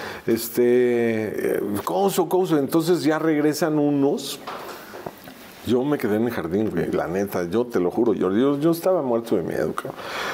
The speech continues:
Regresan unos por Couso y se lo bajan en un colchón de, de su misma habitación, güey. Puta, y nunca perdió el conocimiento, cabrón. Cuando lo bajan y yo lo veo, le digo, "Cousito, Cousito, Cousito, ¿qué tienes?".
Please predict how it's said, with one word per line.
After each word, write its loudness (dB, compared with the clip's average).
Regresan 0
unos 0
por -2
Couso 0
y 0
se -2
lo 4
bajan 0
en 2
un 2
colchón 0
de, 2
de 2
su -4
misma 2
habitación, -2
güey. 0
Puta, -2
y 2
nunca 2
perdió 0
el 0
conocimiento, 0
cabrón. -6
Cuando 2
lo 4
bajan 0
y 2
yo 4
lo 4
veo, 4
le 0
digo, 2
"Cousito, 0
Cousito, 2
Cousito, 0
¿qué -8
tienes?". 0